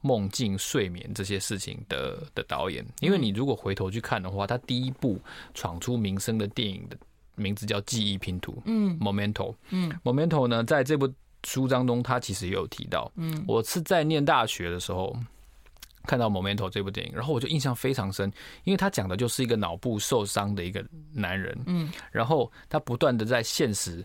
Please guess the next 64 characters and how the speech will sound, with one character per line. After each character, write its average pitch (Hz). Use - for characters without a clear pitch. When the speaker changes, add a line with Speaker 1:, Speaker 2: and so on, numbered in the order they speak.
Speaker 1:
谎 92
言 87
跟 107
记 113
忆 107
当 98
中 98
去 -
希 113
望 107
寻 98
求 90
真 113
正 98
的 87
事 -
情 85
发 90
生 92
的 92
经 104
过。 104
Speaker 2:
嗯。 180
Speaker 1:
哦， -
那 156
可 -
是 180
到 202
底， 120
因 185
为 214
他 190
受 185
伤 156
的 151
部 143
分 135
是 120
关 123
于， 107
关 131
于 117
记 117
忆 110
的， 95
的 101
储 98
存， -
Speaker 2:
嗯。 175
Speaker 1:
所 185
以 -
他 196
没 165
有 180
办 156
法 113
判 131
断 117
什 98
么 92
是 120
真 107
正 104
的 -